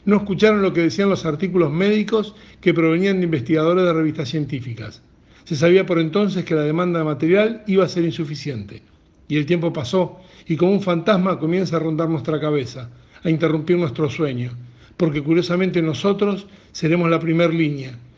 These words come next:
que orgullosos de nuestra profesión asumimos con espíritu de hermandad, de equipo,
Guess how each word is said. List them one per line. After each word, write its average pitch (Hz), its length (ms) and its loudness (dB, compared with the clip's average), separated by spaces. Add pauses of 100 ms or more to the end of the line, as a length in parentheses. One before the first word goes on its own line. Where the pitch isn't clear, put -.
(180)
que 185 100 2
orgullosos 170 480 2
de 185 60 2
nuestra 165 280 -2
profesión 156 460 -2
asumimos 196 680 0
con 165 220 -2
espíritu 160 480 -2
de 156 80 4
hermandad, 165 600 0 (320)
de 170 120 2
equipo, 156 500 -4